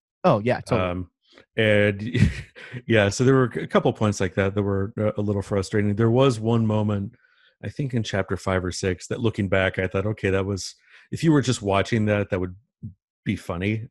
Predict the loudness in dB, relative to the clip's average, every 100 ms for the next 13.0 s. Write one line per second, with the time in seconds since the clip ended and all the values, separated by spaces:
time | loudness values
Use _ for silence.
0 | -4 0 2 0 -4 _ -20 -20 -20 -16
1 | -2 2 4 2 0 -4 -10 _ _ -2
2 | 0 2 4 4 4 4 2 -2 2 4
3 | 4 4 4 4 2 2 4 4 2 0
4 | -4 -14 _ _ -2 2 6 6 6 2
5 | 0 -4 _ _ _ _ -2 2 2 4
6 | 2 2 -2 -4 -6 -6 -6 -6 -6 -2
7 | -4 -4 -6 -8 -6 -8 -10 -10 -8 -6
8 | -6 -4 -8 -6 -4 -2 -2 -2 -4 -8
9 | _ _ -16 -10 -6 -4 -4 -6 -8 -10
10 | -10 -10 -12 -12 -10 -12 -14 -16 -18 -20
11 | -20 _ _ _ _ _ _ -4 0 2
12 | 2 2 0 0 -2 -2 -4 -4 -6 -8